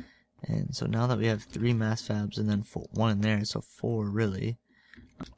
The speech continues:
Alright, so the first thing we're gonna wanna do is look up the recipe for the recycler.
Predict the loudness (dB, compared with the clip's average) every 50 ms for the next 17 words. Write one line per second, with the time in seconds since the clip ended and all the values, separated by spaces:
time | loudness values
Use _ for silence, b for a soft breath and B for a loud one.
0 | _ _ -2 0 2 2 2 0 -2 -4 -2 -2 -2 0 0 0 2 4 4 4
1 | 6 6 6 6 6 6 6 4 4 2 2 2 2 2 2 2 0 0 0 -2
2 | -2 0 0 -2 -2 -2 -4 -2 -2 0 -2 -2 -2 0 -2 -2 -2 -2 -2 -2
3 | -2 -2 -4 -4 -4 -4 -4 -2 -2 -2 -2 0 0 0 0 2 0